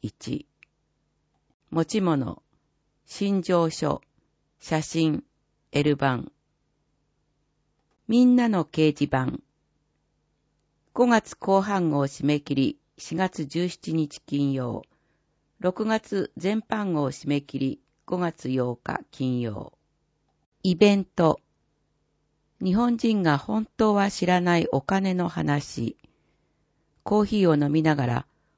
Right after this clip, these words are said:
本の内容を読み解きます。事前に申し込み。日時、四月十八日土曜、午後一時三十分から三時三十分。場所、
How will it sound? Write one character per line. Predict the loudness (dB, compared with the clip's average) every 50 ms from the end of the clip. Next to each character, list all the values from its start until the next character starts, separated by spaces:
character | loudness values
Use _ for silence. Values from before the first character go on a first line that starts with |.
| _ _
本 | -2 0 2 2 2
の | 2 2 2
内 | 2 2 2 2 2 2 2
容 | 2 2 2 2
を | 0 -2 -4 -6 _
読 | -2 -2 0 0
み | 0 -2
解 | -2 -6 -6
き | -4 -4
ま | -4 -4 -4 -6
す。 | -8 -14 -20 _ _ _ _ _ _ _ _ _ _ _ _ _ _
事 | -2 -2 2 4
前 | 4 4 4
に | 4 0 -2 -2 -2 -2
申 | -2 0 -2
し | -2 -6 -6
込 | -4 -2 -2
み。 | -2 -2 -4 -6 _ _ _ _ _ _ _ _ _ _ _ _ _ _ _ _ _ _ _ _ _ _ _
日 | -6 -6 -6 -4 -6 -6 -2
時、 | 0 0 0 0 -4 _ _ _ _ _ _ _ -20
四 | -8 -4 -2
月 | 2 2 2 0 0 0 0 0 0 -2 _ -10 -4
十 | -2 0 0 0
八 | 0 0 -2 -2 -2 -2 0
日 | 0 0 -2 -2 -4 -6 -6 -6 -4 -4
土 | 0 2 2
曜、 | 4 4 4 4 2 0 -4 -8 _ _ _ _ _ _
午 | -2 0 0
後 | 0 0 -2 -2 -6
一 | -6 -6 -4 -2 -2
時 | -2 -2
三 | -2 -2 -2 -2 -2 0
十 | -2 -2
分 | -2 -2 -4 -4 -4 -4
か | -4 -4 -4
ら | -4 -4 -8 _
三 | -12 -6 -2 0 0 0
時 | -2 -4
三 | -6 -6 -4 -4 -4 -4
十 | -4 -6 -8
分。 | -8 _ -10 -10 -10 -10 -12 _ _ _ _ _ _ _ _ _ _ _ _ _ _ _ _ _ _ _ _ _ _ _ _ -2
場 | -2 -2
所、 | 0 0 2 2 0 0